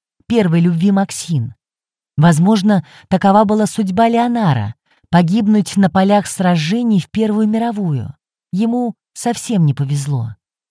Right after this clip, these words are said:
Возможно, пожертвовав собой, он спас жизнь многим солдатам, которые позднее совершили что-то важное. Судьба однозначно была вещь сложная. Где уж в ней разобраться такому муравьишке, как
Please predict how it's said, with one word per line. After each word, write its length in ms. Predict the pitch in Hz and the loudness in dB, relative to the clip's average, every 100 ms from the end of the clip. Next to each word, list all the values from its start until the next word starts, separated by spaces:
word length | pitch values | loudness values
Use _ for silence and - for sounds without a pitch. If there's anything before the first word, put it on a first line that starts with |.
| _ _ _ | _ _ _
Возможно, 520 | 160 180 190 214 196 | 2 2 4 2 2
пожертвовав 720 | 190 196 170 214 - 196 185 - | 2 2 2 0 -2 -2 -2 -2
собой, 500 | - 175 180 254 214 | -2 -2 0 -2 0
он 140 | 175 | 0
спас 340 | - - 208 | -2 0 0
жизнь 360 | 175 170 220 196 | 0 -4 -2 0
многим 360 | 202 214 202 196 | 0 0 -2 -4
солдатам, 800 | - 220 196 180 147 120 110 - - - | -6 -6 -2 -2 0 -4 -6 -10 -20 -6
которые 320 | 170 165 190 | 2 4 4
позднее 480 | 180 180 160 208 233 | 2 2 2 2 2
совершили 640 | 185 185 175 160 - 226 208 | 0 0 0 -2 -4 -2 -2
что-то 400 | - 208 208 214 | -2 -4 -2 0
важное. 680 | 190 139 131 127 117 123 - _ _ _ _ - | 2 0 0 -6 -6 -12 -18 _ _ _ _ -12
Судьба 440 | - 185 156 196 | -2 -2 2 2
однозначно 840 | 180 175 175 175 226 226 - 175 | 2 2 2 0 -2 -4 -2 0
была 300 | 151 170 180 | 2 2 2
вещь 360 | 175 202 - - | 2 0 -2 -8
сложная. 760 | - 202 175 120 120 107 110 _ _ _ _ _ - | -6 -2 0 -2 -4 -8 -10 _ _ _ _ _ -6
Где 280 | 147 160 226 | -2 0 0
уж 220 | 202 - | -2 0
в 40 | |
ней 240 | 180 190 190 | 2 4 2
разобраться 640 | 165 165 165 208 220 - | 2 2 2 0 0 -2
такому 380 | 156 160 185 180 | -2 -2 0 2
муравьишке, 720 | 175 175 175 175 202 - - | 4 4 2 0 -4 -6 -8
как 200 | - 185 | -6 -6